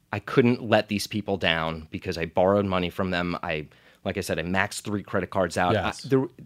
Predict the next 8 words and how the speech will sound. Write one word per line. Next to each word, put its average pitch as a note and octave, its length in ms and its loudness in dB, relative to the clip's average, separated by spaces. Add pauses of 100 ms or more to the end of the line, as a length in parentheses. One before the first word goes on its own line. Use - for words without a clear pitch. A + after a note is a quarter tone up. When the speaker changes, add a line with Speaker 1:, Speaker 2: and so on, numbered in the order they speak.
(640)
Speaker 1:
I B2+ 120 4
needed C#3+ 260 4
to A#2+ 80 -4
pay A#2 180 2
them F2+ 240 0
back. - 360 -4 (680)
Um, D#2+ 400 -2 (1200)
and, G2+ 720 0